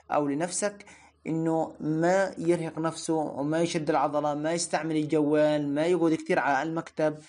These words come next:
ما ينام بطريقة خاطئة، حتى إنه تتحسن المشكلة عنده ويزول الألم.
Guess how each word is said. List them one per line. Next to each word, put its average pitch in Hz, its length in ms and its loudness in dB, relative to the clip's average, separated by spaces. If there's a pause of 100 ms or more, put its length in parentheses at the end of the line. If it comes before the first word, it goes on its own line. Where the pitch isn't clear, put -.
(260)
ما 165 200 2
ينام 180 300 4
بطريقة 170 460 0
خاطئة، 156 480 -2 (300)
حتى 160 400 -4
إنه 165 300 -2 (240)
تتحسن 165 640 -2 (340)
المشكلة 151 500 0
عنده 151 300 0
ويزول 151 600 2
الألم. - 480 -6